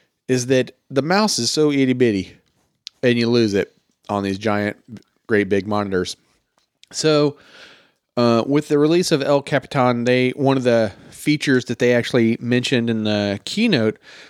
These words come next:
was the ability to find the mouse when you've lost it on the screen by just jiggling the mouse back and forth, and the mouse automatically, you know, dynamically grows in size so that you can easily see it, and then it shrinks back. But,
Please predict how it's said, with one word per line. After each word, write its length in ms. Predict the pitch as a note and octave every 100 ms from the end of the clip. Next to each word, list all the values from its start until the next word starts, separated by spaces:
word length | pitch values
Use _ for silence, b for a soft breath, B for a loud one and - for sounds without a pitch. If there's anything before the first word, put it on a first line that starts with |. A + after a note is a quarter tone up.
| B
was 200 | C3 C3
the 280 | B2+ B2+ B2
ability 360 | A#2+ C3 B2 A#2
to 60 |
find 260 | A2 B2+ A#2
the 40 |
mouse 360 | A2+ D3 C3+ -
when 120 | A#2
you've 140 | A2 A#2
lost 360 | D3+ D#3 -
it 120 | A2
on 100 | A2
the 60 | G#2+
screen 380 | - - A2+ A2+
by 200 | A2 A2
just 400 | G#2+ A2 - -
jiggling 340 | B2+ A2+ A2
the 60 | G#2+
mouse 180 | G#2+ G#2
back 180 | G2+
and 80 | F#2+
forth, 360 | - E3 E3 -
and 320 | A#2 G#2 G2+ -
the 60 | G#2
mouse 320 | G#2+ G2+ G#2
automatically, 600 | G#2+ G2 G2+ - G#2 G2 _ _
you 80 | A#2
know, 80 | G2
dynamically 720 | G2 A2+ A2 B2 A2+ - G2 - B B B
grows 300 | - A#2 G#2+
in 80 | G2+
size 400 | - A#2+ A2 G#2+
so 100 | -
that 120 | F#2
you 60 | G2
can 140 | G2
easily 280 | G2 F#2+ G2
see 240 | - C#3 C3
it, 160 | B2+
and 100 | G#2
then 100 | G2
it 80 | F#2
shrinks 240 | - F#2
back. 320 | - C3+ A2 -
But, 380 | A#2+ A2 -